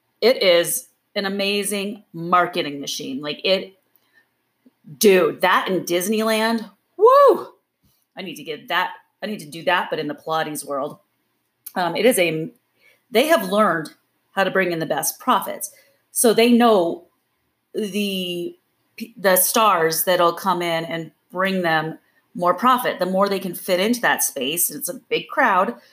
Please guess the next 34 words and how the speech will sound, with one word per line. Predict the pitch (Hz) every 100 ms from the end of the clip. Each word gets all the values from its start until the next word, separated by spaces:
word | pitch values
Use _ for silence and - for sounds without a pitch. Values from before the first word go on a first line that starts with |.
| _ -
the |
more | 196 226
they | 196
can | 180
fill | 170 - 226 277
in | 294
there, | 262 214
pack | 196 220 240
in, | 277 214 196 202 - _ _ _ _ _
the | 196
more | 202 220
money | 196 185
they're | 151 147
gonna | 131
make. | 90 80 - _ _ _ _
So, | - - 233 214 - - _ _ _ - - _ _
like, | - 220 -
the | 233 220 208 170
Bruce | 247 285 -
Springsteen | 247 254 247 - 180 165 -
performed | 185 180 175 165
when | 170 170
I | 165 185
was | 170 160
at | 147
the | 156
Super | - 147 151
Bowl, | 147 151 160 - - - _ _ _ _ _ - -
and | 202 185 180 175 170 - _ _ _
he | 311 480
still | - 453
packed | 269 180 -
it | 180
in, | 139 240 330